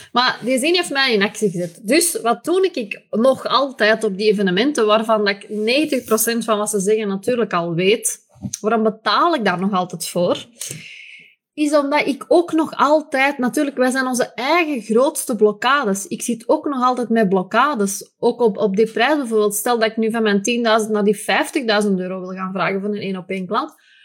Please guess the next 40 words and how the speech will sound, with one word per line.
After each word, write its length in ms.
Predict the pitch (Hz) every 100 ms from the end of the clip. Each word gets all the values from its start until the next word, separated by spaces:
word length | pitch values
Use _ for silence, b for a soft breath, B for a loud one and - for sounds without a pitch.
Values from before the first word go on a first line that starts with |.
| b
Wat 160 | 254 262
is 160 | 262
er 120 | 269
dan 200 | 226 240
voor 120 | 214 202
nodig? 380 | 214 311 277
En 180 | - 254
ik 140 | 262 -
weet 400 | 233 269 359 -
ergens 360 | 247 202 196
wat 160 | 190 -
er 80 | 180
voor 120 | 180
nodig 340 | 170 - 208
is. 220 | 214 220
Maar 180 | 220 220
de, 300 | 214 233 - _
het 260 | 262 262 247
weten 360 | 285 359 330
is 240 | 330 - -
één 360 | 269 330 285
ding. 440 | 196 170 190 - _ _ _ _ B B B
Het 280 | 254 254
doen 280 | - 311 330
is 120 | 285
iets 260 | 220 196 -
anders. 580 | 233 208 - - - - _ _ _
Hè? 160 | - 262 - B B B B B
Dus 160 | 254
dan 260 | 247 269 262
moeten 360 | 330 349 285
we 80 | 196
vaak 500 | 196 214 277 302 - _ _ _
de 240 | 208 226
gap 300 | 196 285 330 -
dichten 600 | 190 220 - 185 175 190
tussen 500 | - 240 233 202 196 B B B
wat 280 | 190 254 285
dat 160 | 262
je 360 | 247 190 160